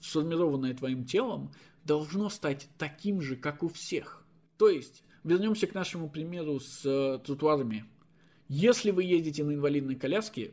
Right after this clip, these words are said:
вы понимаете, какой ад сделали строители. Но если вы идете на своих здоровых ногах,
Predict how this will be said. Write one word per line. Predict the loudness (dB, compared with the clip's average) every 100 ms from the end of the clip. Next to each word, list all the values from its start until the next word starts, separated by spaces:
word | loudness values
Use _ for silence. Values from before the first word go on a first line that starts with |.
| -12 -4
вы | 0 2
понимаете, | 2 0 -2 -4 -2 -4
какой | -4 0 0 2
ад | -2 -2 -4
сделали | -2 0 2 0
строители. | -4 0 2 2 -2 -8
Но | -2 2
если | 2 2
вы | 0 2
идете | 2 0 -2
на | -4
своих | -4 -4 -2
здоровых | 0 0 0 -4
ногах, | -4 -2 -2 -4